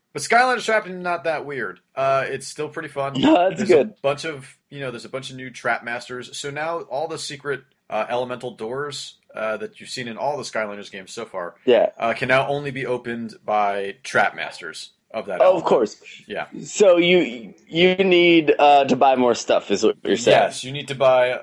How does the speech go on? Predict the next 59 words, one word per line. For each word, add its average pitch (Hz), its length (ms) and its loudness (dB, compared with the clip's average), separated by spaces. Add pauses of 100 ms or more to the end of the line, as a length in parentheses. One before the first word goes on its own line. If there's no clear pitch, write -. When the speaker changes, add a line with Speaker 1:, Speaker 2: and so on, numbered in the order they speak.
Speaker 1:
more 117 320 -8
stuff, 110 340 -4
but 160 140 -6
also, 185 420 -2
in, 160 220 -10
in, 147 260 -12
you 156 100 -16
know, 123 300 -10
also, 123 360 -4
I 135 60 0
mean, 135 120 -8
you 127 100 -10
do 131 120 -8
have 120 120 -2
to 127 80 -12
buy 113 260 0
more 110 260 -8
elemental, 107 680 -8
like, 104 140 -12
traps 101 340 -4
for 117 160 -16
the 107 100 -10
enemies, 143 400 -12 (260)
but 147 400 4
Speaker 2:
Shit. - 220 -6 (220)
Speaker 1:
then 156 180 -2
you 156 160 -10
can, 143 180 -8
like, 127 300 -2
there's 143 220 -8
a - 20 -12
decent 143 300 -12
amount 135 120 -6
of 127 60 -8
enemies 123 320 -12
where 117 80 -10
you 113 100 -12
can 113 120 -20
swap 110 340 -6
out, 101 320 -4
and 104 140 -12
each 123 160 -14
one 135 100 -8
has 120 160 -4
its 107 100 -14
own 123 120 -10
personality, 104 600 -8
and 101 120 -12
they 110 40 -6
actually 113 280 -8
kinda 107 260 -10
talk 107 320 -4
to 123 100 -14
you. 120 120 -10
Like, 104 180 -6
if 143 160 -8
they're 131 140 -4
not 127 280 -2
in, 135 380 -10